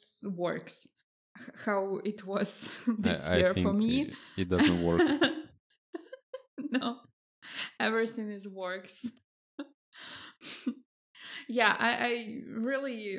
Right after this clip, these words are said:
Speaker 1: want to talk about it in general and, um, about this year too.
Speaker 2: Mm-hmm.
Speaker 1: Um, uh, and, uh, I don't know, the first,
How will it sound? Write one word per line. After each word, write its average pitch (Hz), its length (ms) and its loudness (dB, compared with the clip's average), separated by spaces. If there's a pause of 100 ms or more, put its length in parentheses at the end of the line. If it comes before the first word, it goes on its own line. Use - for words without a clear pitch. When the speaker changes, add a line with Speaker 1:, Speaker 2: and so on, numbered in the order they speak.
Speaker 1:
want 226 380 -2
to - 100 -10
talk 220 360 -6 (200)
about 196 360 -2
it 185 320 -8
in 196 160 -4
general 320 680 0
and, 220 540 0
um, 208 640 -6 (520)
about 202 300 0
this 214 320 -2
year 190 240 2
too. 170 420 -10 (800)
Speaker 2:
Mm-hmm. 196 80 0
Speaker 1:
Um, 196 680 -2 (600)
uh, 226 560 -4 (140)
and, 247 640 -2
uh, 240 460 -8 (920)
I 233 80 4
don't 254 140 0
know, 214 140 2
the 202 100 -2
first, - 720 -4